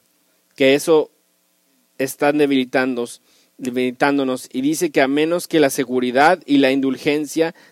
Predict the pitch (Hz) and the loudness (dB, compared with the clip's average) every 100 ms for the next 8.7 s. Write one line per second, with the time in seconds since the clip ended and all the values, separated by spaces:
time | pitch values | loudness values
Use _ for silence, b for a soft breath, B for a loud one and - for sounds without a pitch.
0 | - 127 123 120 117 127 131 135 143 b | -2 0 0 -4 -2 2 4 2 -2 b
1 | - 120 117 120 117 139 139 135 117 120 | -4 -4 2 0 4 2 2 -2 -2 -2
2 | 120 120 123 123 123 - 143 143 123 123 | -2 -2 -6 -4 -4 0 2 2 0 -4
3 | 120 135 - 113 117 113 - 117 113 113 | -2 -2 -2 -4 -4 -4 -8 -8 -2 -2
4 | 110 - _ _ _ _ _ _ _ b | -2 -12 _ _ _ _ _ _ _ b
5 | b - 131 196 226 214 190 196 190 156 | b -10 -6 -4 0 0 2 2 2 0
6 | 151 151 156 139 127 139 135 139 135 131 | -2 0 0 2 -2 -4 -6 -2 0 -2
7 | _ _ _ _ _ _ _ _ _ _ | _ _ _ _ _ _ _ _ _ _
8 | _ - 143 139 - 120 | _ 2 4 4 0 -6